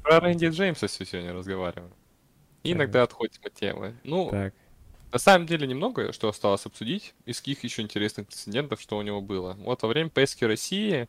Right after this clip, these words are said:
Speaker 2: Мгм.
Speaker 1: э, он заглядывал в так называемый Московский центр традиционной народной медицины. И тоже там при нем пытались воду зарядить, показывали какие-то измерения, ну, какие-то там приборы у них были,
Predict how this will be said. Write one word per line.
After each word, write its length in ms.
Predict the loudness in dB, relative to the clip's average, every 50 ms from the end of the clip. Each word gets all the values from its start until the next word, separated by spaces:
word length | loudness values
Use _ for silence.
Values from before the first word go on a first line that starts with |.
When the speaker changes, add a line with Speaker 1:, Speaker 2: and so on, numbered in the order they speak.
| -10 -6 -2
Speaker 2:
Мгм. 300 | -2 0 0 -2 -4 -6 -10
Speaker 1:
э, 80 | -14 -14 -12 -10 -8 -6 -6 -6 -8 -8
он 260 | -6 -4 -2 -2 2
заглядывал 880 | 2 2 4 6 6 4 6 4 2 4 4 2 0 -2 -4 -6 -10 -12 _ _ _ _ _
в 40 |
так 120 | -4 -2 -2
называемый 460 | 0 0 4 6 6 6 6 4 0
Московский 460 | -4 -6 -6 -4 -4 -4 -4 -4 -6 -6
центр 420 | -4 -4 -4 -4 -2 -4 -4 -2
традиционной 580 | -2 -2 -4 -4 -4 -4 -4 -4 -2 -2 -4 -4
народной 400 | -4 -4 -4 -4 -6 -6 -8 -8
медицины. 560 | -8 -8 -10 -12 -8 -8 -6 -6 -6 -10 -14 -20 _ _ _ _ _ _ _ _ _ _ _ _ _ _ _ _ -10
И 1000 | -4 -2 0 0 0 0 0 0 0 0 0 0 -2 -2 -2 -4 -4 -6 -6 -10 -14 _ _ _ _ _ _ _ _
тоже 260 | 2 2 4 4 2
там 200 | -2 -2 -4 -4
при 160 | -2 -2 -2
нем 180 | 0 0 -2 -2
пытались 460 | -4 -6 -4 -4 -4 -4 -4 -8 -8
воду 440 | -6 -2 2 4 4 4 4 4 2
зарядить, 840 | 2 2 2 2 2 0 -2 -4 -4 -2 -2 -2 -4 -6 -8 -14 -20 _ _ _ _ -4 -2 -2 0 0
показывали 580 | -2 6 8 10 10 10 8 6 4 4 4 2
какие-то 380 | 0 -2 -2 -2 -2 -2 -2 -2
измерения, 960 | -2 -2 -4 -2 0 2 2 4 2 2 2 0 -2 -2 -2 -4 -6 -8 -8 -8
ну, 160 | -6 -6 -6
какие-то 300 | -6 -8 -10 -10 -10 -8
там 80 | -12 -2
приборы 380 | 2 2 6 8 8 10 10 8
у 20 |
них 160 | 6 4 0
были, 320 | 2 2 2 2 2 -2